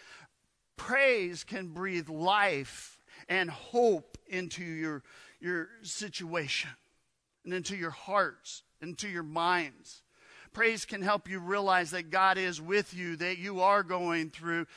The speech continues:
In fact, praise unlocks miracles in people's lives. In fact, it's been known to break chains and open cell doors. That's what praise does.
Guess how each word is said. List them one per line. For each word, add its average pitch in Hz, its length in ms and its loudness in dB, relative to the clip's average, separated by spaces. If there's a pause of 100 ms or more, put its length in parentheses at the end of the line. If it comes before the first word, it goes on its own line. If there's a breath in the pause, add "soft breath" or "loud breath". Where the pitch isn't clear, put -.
(180 loud breath)
In 175 140 -6
fact, 185 340 0
praise 214 560 0
unlocks 180 500 -2
miracles 175 800 -2
in 165 140 -6
people's 156 460 -8
lives. 143 460 2 (260 loud breath)
In 185 80 -6
fact, 190 260 2
it's 220 160 -2
been 202 300 -2
known 170 500 0 (1400)
to 180 60 -12
break 170 300 2
chains 151 680 -2 (1000)
and 147 140 -4
open 139 240 -6
cell 175 260 0
doors. 113 500 -16 (1500)
That's 220 260 2
what 170 200 0
praise 135 340 -10
does. - 140 -10